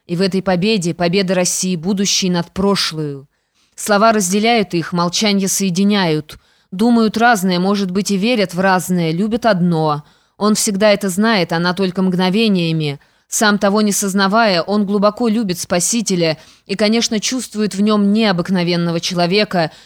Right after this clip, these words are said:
решает она в одно из таких мгновений. Но если чувствует, то почему же не скажет? «Потому что сказать свою веру нельзя», отвечает он так ясно, как только можно ответить словами. «В вере сказать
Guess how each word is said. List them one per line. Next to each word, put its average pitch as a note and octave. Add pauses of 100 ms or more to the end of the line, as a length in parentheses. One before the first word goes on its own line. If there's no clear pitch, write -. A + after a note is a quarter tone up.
(140)
решает G3+
она F#3
в F3+
одно F3+
из F#3
таких F#3
мгновений. F3+ (300)
Но F#3
если F#3+
чувствует, E3+ (280)
то G3+
почему G#3
же G3+
не G#3
скажет? D#3 (320)
«Потому G3+
что G3+
сказать G3+
свою F#3+
веру F#3+
нельзя», F#3+
отвечает F3
он F3
так F3+
ясно, F#3 (240)
как F#3
только G3+
можно F#3+
ответить F3+
словами. F3+ (320)
«В E3
вере F#3
сказать F#3+